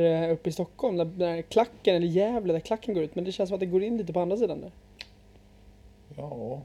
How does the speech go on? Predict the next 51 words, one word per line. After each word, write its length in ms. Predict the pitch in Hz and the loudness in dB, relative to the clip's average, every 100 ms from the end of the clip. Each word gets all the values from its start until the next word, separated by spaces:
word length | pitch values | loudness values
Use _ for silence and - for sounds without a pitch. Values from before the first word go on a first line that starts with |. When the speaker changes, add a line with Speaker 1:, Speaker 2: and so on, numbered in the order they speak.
| - - | -8 -2
Speaker 1:
Det 60 | |
kanske 320 | - 233 262 294 | 2 2 2 4
är 40 | |
där 160 | 233 175 | 6 6
i 100 | 175 | 6
djupa, 280 | 180 180 185 | 2 2 2
det, 100 | 185 170 | 2 2
Speaker 2:
Ja, 60 | |
Speaker 1:
är 40 | - | 2
det 60 | |
Speaker 2:
inte 140 | 202 214 | 10 12
Speaker 1:
därför 240 | 233 233 | 12 12
man 80 | 269 | 8
säger 200 | 254 254 | 6 6
Speaker 2:
fan, 120 | 196 208 | 6 4
Speaker 1:
djupaste 260 | 175 123 | 4 8
Speaker 2:
alltså. 180 | 180 120 | 6 6
Speaker 1:
Småland? 580 | 190 175 156 151 156 180 - | 2 4 6 4 0 -6 -6
Djupaste 480 | 185 185 - 170 165 | -2 0 2 0 0
Småland, 260 | 170 156 | -4 -2
eller 100 | 165 | 2
är 60 | 185 | 2
det 60 | 190 | 4
för 100 | 185 | 2
att 40 | |
det 40 | |
är 20 | 165 | 0
skogar? 460 | - 190 180 185 - - - - - - - | -2 -2 -2 -6 -6 -20 -20 -20 -20 -20 -16
Jag 100 | - | -8
vet 80 | 208 156 | -6 -8
inte. 80 | 156 - - - - - - - - - - | -12 -18 -20 -20 -20 -20 -20 -20 -20 -20 -12
Speaker 2:
Åh, 320 | 117 113 110 | -8 -6 -4
det 80 | 107 | -4
är 40 | |
ju 100 | 107 | -6
för 100 | 117 | -6
att 60 | 107 | -6
det 60 | |
är 360 | 101 113 110 107 | -4 -2 -2 -2
så 60 | 123 | -2
jävla 300 | 110 101 107 | -2 -4 -6
stort, 440 | - 131 151 156 | -6 -4 -4 -2
väl? 140 | 98 101 - - - - - - - - - - | -4 -6 -10 -20 -20 -20 -20 -20 -20 -20 -16 4
Speaker 1:
Själva 220 | 180 170 | 6 6
Småland 380 | 170 208 160 156 | 4 4 4 2
eller 160 | 156 160 | 0 2
själva 200 | 160 156 | 2 2
Speaker 2:
Och 60 | |
att 60 | 110 | 2
Speaker 1:
skogen? 180 | 175 | 4
Speaker 2:
det 60 | 110 | 6